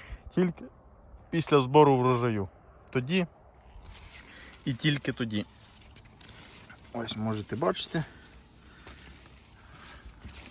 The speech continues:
Рослинки є, бобики є. Ем, е, що ж по сої Канзас? Ну,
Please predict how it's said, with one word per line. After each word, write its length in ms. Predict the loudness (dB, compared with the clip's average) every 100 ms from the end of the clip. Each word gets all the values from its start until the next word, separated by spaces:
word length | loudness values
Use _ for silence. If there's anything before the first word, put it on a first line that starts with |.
| -10
Рослинки 560 | -6 -2 0 2 0
є, 260 | -2 -2 -4 -8 -20 -20 -20 -20 2
бобики 440 | 4 4 2 0
є. 260 | 2 2 2 -4 -20 -20 -20 -20 -20 -20 -20 -20 -20 -4
Ем, 340 | 4 6 6 4 -4 -18 -20 -14 -4 -4 -4 -12 -20 -20 -20 -18 -4
е, 120 | 0
що 220 | 2 8 8
ж 100 | 8
по 100 | 2
сої 320 | 8 8 8
Канзас? 640 | 6 6 10 12 10 6 4
Ну, 300 | 8 8